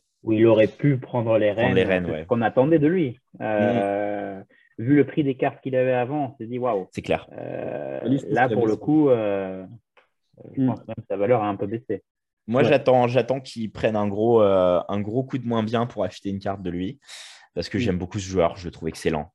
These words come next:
Speaker 2: Euh, je l'avais, moi, je, je, je, je retrouvais un post, mais il y a deux ans, on m'a demandé sur quel, euh,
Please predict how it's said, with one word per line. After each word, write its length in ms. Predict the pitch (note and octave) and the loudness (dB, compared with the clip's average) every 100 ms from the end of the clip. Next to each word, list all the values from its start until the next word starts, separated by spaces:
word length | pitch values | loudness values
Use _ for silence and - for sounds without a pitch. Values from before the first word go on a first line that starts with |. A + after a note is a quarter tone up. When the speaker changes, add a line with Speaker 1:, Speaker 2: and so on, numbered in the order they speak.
| _ | _
Speaker 2:
Euh, 320 | E2 D#2 D#2 | -6 -4 -4
je 180 | E2 E2+ | -6 -2
l'avais, 280 | F2 E2+ F2+ | -2 0 -2
moi, 160 | F2 F2 | -2 -6
je, 500 | - - D#2+ D#2+ E2 | -10 -10 -6 -6 -6
je, 300 | E2 D2 D#2 | -8 -8 -8
je, 140 | - D#2 D2 - - | -8 -8 -8 -18 -20
je 120 | - F#2+ | -8 -6
retrouvais 260 | F#2 F#2 | -4 -4
un 80 | F2+ | -6
post, 240 | E2+ G2+ - | -4 -6 -4
mais 60 | |
il 40 | E2 | -4
y 40 | |
a 40 | E2 | -4
deux 420 | F2+ A#2 A2+ A#2 | -2 -2 -2 -2
ans, 120 | B2 | -2
on 40 | |
m'a 100 | G#2+ | -2
demandé 300 | F#2+ F#2+ G2 | -4 -6 -6
sur 220 | G#2+ G2+ - | -6 -8 -4
quel, 260 | G#2 G2+ | -4 -2
euh, 180 | F#2+ F2+ | -2 -2